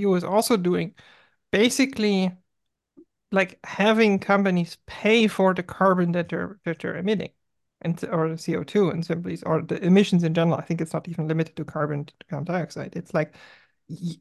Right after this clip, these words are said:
like, if you, if you pollute the environment, if you do this, then you have to pay for the removal. I think that in, in itself is,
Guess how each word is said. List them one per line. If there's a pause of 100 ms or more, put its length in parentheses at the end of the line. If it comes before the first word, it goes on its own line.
(180)
like,
if
you,
if
you
pollute
the
environment,
if
you
do
this,
then
you
have
to
pay
for
the
removal.
I
think
that
in,
in
itself
is,